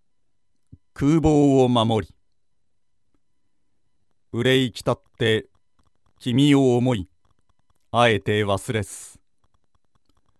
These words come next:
覚えす、涙下って、衣装を潤すを。金を引き、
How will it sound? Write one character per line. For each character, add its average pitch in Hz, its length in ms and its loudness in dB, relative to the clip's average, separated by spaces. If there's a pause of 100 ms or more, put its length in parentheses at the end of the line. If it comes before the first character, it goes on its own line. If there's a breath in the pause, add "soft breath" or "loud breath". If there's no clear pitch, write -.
(920)
覚 123 320 2
え 135 80 4
す、 - 340 -10 (680)
涙 135 420 2
下 131 200 -2
っ - 100 -8 (160)
て、 120 260 -2 (760)
衣 151 140 -4
装 127 600 2
を 120 80 -2
潤 117 240 -2
す - 220 -12
を。 92 160 -8 (2250)
金 117 380 0
を 107 40 -2
引 - 200 -6
き、 - 260 -10